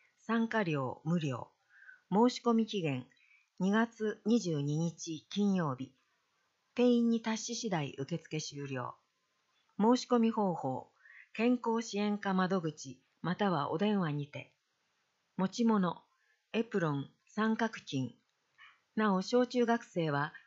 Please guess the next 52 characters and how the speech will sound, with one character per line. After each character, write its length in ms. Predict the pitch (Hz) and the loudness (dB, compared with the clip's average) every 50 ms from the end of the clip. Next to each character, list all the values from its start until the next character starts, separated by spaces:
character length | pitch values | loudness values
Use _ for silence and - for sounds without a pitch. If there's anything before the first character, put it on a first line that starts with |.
| - - | -10 -4
上 220 | 160 180 202 220 220 | 0 0 2 2 2
履 140 | 214 214 214 | 0 0 -2
き 100 | - 208 | -2 0
も 160 | 202 214 226 | 0 0 0
持 160 | 208 - 160 151 | -2 -6 -12 -14
参。 300 | - 170 156 143 127 - _ _ _ _ _ _ _ _ _ _ _ _ _ _ _ - | -10 -8 -8 -8 -8 -12 _ _ _ _ _ _ _ _ _ _ _ _ _ _ _ -6
備 140 | 170 175 | -6 -6
考、 440 | 175 - - 196 185 180 175 - - _ _ _ _ _ _ _ _ _ _ _ _ _ _ - | -6 -4 -4 -2 -2 -2 -2 -4 -8 _ _ _ _ _ _ _ _ _ _ _ _ _ _ -2
当 200 | - 240 254 262 | 2 2 2 4
日 260 | 226 247 240 - 240 | 2 0 -6 -8 -8
参 260 | 226 - 247 247 240 | -2 0 2 2 2
加 120 | 240 247 226 | 2 2 2
で 100 | 233 233 | 2 2
き 140 | 233 262 247 | 2 4 2
な 100 | 247 226 | 2 2
く 100 | - 170 | 2 0
な 120 | 165 160 | 0 -2
っ 40 | - - | -2 -2
た 100 | - 151 | -4 -2
場 160 | 135 160 165 | 0 0 0
合 100 | 170 170 | 2 0
に 200 | 165 151 143 135 | 0 0 -2 -2
は、 180 | 127 135 139 - - _ _ _ - | -4 -4 -6 -8 -14 _ _ _ -12
事 160 | 156 170 175 190 | -8 -6 -2 0
前 140 | 226 226 | 2 2
に 200 | 214 214 214 214 208 | 4 2 2 0 -2
欠 120 | - 202 196 | -2 -6 -6
席 340 | 190 - - 254 254 247 | -6 -2 -4 -2 0 2
の 140 | 233 233 226 | 2 2 2
連 220 | 214 214 214 214 208 | 2 2 2 2 0
絡 240 | 208 202 - 190 | 0 0 0 0
を 80 | 190 180 | 0 2
お 60 | 180 | 2
願 260 | 175 170 165 160 156 | 2 0 0 -2 -4
い 20 | 160 | -4
し 160 | 151 - 151 | -6 -8 -8
ま 140 | 147 143 147 | -8 -8 -10
す。 160 | - _ _ _ _ _ _ _ _ _ _ _ _ _ _ _ _ _ _ - | -12 _ _ _ _ _ _ _ _ _ _ _ _ _ _ _ _ _ _ -8
託 300 | - 180 185 - 254 233 | -6 -4 -2 0 0 0
児 160 | 226 240 240 | 0 -4 -6
サ 200 | - - 240 233 | -4 -2 0 0
ー 60 | 220 | 0
ビ 80 | 175 160 | 0 -2
ス 160 | - - 156 | -6 -4 -4
は 120 | 147 139 | -2 -2
あ 60 | 143 151 | -2 0
り 100 | 175 190 | 0 0
ま 140 | 190 190 | 0 0
せ 160 | - - 196 180 | -2 -2 -2 -2
ん 100 | 160 147 | -2 -2
の 100 | 143 135 | -2 -4
で、 180 | 131 135 156 | -6 -8 -10